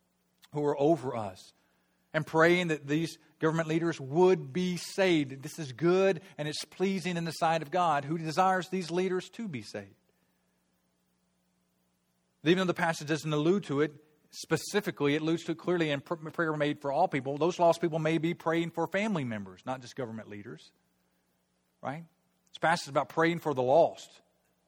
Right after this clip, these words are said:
All men everywhere would repent, is what the Bible commends and commands. Prayer for employees and employers. We're praying for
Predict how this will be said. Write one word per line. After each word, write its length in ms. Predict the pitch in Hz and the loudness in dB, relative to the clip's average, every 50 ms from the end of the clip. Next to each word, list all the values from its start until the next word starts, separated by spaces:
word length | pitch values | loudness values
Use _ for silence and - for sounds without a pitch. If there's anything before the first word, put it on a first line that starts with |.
| _ _ _ _ _ _ _ _ _ _ _ - | _ _ _ _ _ _ _ _ _ _ _ -2
All 300 | - 123 147 165 175 175 | 4 8 10 10 10 8
men 460 | 160 156 151 147 139 131 123 117 - - | 6 4 2 0 0 -2 -4 -8 -2 0
everywhere 460 | 156 170 170 160 131 131 127 127 123 | 0 2 2 2 2 2 2 0 0
would 200 | 117 127 123 120 | -2 -4 -4 -4
repent, 420 | 135 131 - - 175 170 143 117 | -6 -6 -4 -4 -2 -2 -2 -4
is 80 | - - | -8 -12
what 100 | 139 131 | -12 -12
the 80 | 131 | -6
Bible 280 | 127 127 127 127 120 120 | -2 -2 -2 -2 -2 -6
commends 480 | - - 139 127 120 113 107 104 104 - | -8 -8 -8 -6 -6 -6 -8 -8 -12 -14
and 100 | 113 - | -14 -12
commands. 540 | - 120 117 110 101 95 95 92 _ - _ _ _ _ _ _ _ _ _ _ _ _ _ _ _ _ _ _ _ _ _ _ _ _ _ _ _ _ _ _ _ _ | -10 -10 -10 -10 -10 -12 -16 -20 _ -20 _ _ _ _ _ _ _ _ _ _ _ _ _ _ _ _ _ _ _ _ _ _ _ _ _ _ _ _ _ _ _ _
Prayer 340 | - - 156 165 165 175 175 | -2 2 4 6 6 6 4
for 240 | 156 - 160 165 170 | 0 0 0 0 2
employees 800 | 165 160 - - - 190 196 196 175 156 139 127 123 117 113 - | 0 0 -2 2 4 8 8 8 8 6 4 2 -2 -4 -6 -6
and 140 | 139 139 143 | -6 -6 -6
employers. 760 | 147 139 - - 175 185 185 180 151 123 113 101 95 92 - - - - _ _ _ _ _ _ _ _ _ _ _ _ _ _ _ _ _ _ _ _ _ _ _ _ _ _ _ _ _ _ _ _ _ _ _ _ _ _ _ _ _ _ _ _ _ _ _ - | -6 -6 -6 -2 2 4 4 4 4 2 -2 -6 -10 -14 -18 -20 -20 -20 _ _ _ _ _ _ _ _ _ _ _ _ _ _ _ _ _ _ _ _ _ _ _ _ _ _ _ _ _ _ _ _ _ _ _ _ _ _ _ _ _ _ _ _ _ _ _ -12
We're 80 | 160 | -12
praying 400 | 135 - 175 175 175 175 170 160 | -4 0 2 4 4 4 2 0
for 220 | 160 - 165 156 | -2 -4 -4 -6